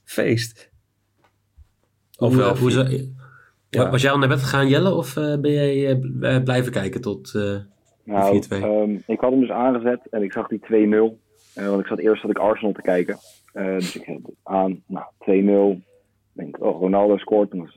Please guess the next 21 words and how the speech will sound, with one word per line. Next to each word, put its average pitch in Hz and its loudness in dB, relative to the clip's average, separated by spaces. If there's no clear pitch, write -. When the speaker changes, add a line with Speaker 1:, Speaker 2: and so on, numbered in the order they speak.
Speaker 3:
een 90 -8
bepaalde 87 -2
fanboy 95 2
in 95 2
de 92 0
groep 95 -4
die 92 -6
mij, 85 -8
eh, 85 -12
die 101 -4
nog 98 0
even, 101 0
die 101 4
me 101 2
even 101 -2
wou 101 4
wijzen 98 2
dat 92 -6
Ronaldo 98 2
had 87 -4
gescoord. - -6